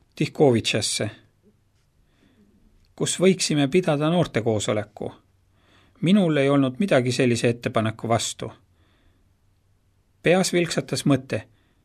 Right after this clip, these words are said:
ehk näen Liinat, võib-olla õnnestub külastada tema kodugi. Sõitsime Juhaga Pribõtkova jaama.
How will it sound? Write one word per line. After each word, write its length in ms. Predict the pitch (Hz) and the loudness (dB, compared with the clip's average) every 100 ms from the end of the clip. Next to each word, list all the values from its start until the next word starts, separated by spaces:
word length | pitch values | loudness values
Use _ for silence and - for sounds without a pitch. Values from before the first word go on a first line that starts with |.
| _ _ _ - | _ _ _ -4
ehk 260 | 156 - - | -4 -4 -2
näen 260 | 156 160 | 0 2
Liinat, 540 | 190 208 117 - - - _ _ _ _ - | 2 4 2 -2 -10 -20 _ _ _ _ 2
võib-olla 380 | 143 131 123 127 | 2 4 2 2
õnnestub 440 | 131 127 - 120 - | 2 0 -4 -8 0
külastada 520 | 147 123 - 123 120 | 2 2 -2 -8 -4
tema 260 | 143 147 | 0 0
kodugi. 480 | 151 190 123 110 123 - _ _ _ _ _ _ _ _ _ _ _ _ _ _ _ _ _ _ _ _ _ _ | 2 0 0 -4 -10 -12 _ _ _ _ _ _ _ _ _ _ _ _ _ _ _ _ _ _ _ _ _ _
Sõitsime 600 | - 196 202 - 147 127 | 0 2 4 2 0 2
Juhaga 520 | 147 170 147 123 120 117 - _ | 2 2 0 0 -2 -2 -12 _
Pribõtkova 720 | - 139 156 180 - - 120 123 | 0 2 4 2 2 -2 2 4
jaama. 420 | 156 117 104 101 | 4 2 0 -4